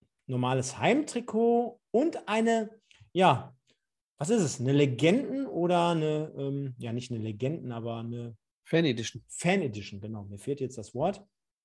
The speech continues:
Speaker 1: Und ich habe darunter geschrieben, Micha, halte ich fest, drei Trikots sind bei mir vorprogrammiert. Einmal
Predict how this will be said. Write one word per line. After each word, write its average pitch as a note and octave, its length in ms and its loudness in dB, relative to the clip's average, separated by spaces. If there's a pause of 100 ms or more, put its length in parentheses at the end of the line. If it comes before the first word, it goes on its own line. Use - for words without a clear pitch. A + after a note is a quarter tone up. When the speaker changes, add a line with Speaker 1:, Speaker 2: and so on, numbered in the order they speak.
(440)
Speaker 1:
Und C#3 160 -4
ich F#3 160 0
habe G#3 120 2
darunter D#3+ 400 2
geschrieben, C#3 480 -2
Micha, C3 500 -2
halte A#2+ 160 -4
ich G#2 80 -10
fest, - 380 -6 (340)
drei D3+ 380 4
Trikots G#3 540 -4
sind C#3 180 -6
bei C3 100 -4
mir C#3 220 -4
vorprogrammiert. D#3+ 1040 -4
Einmal D#3+ 640 0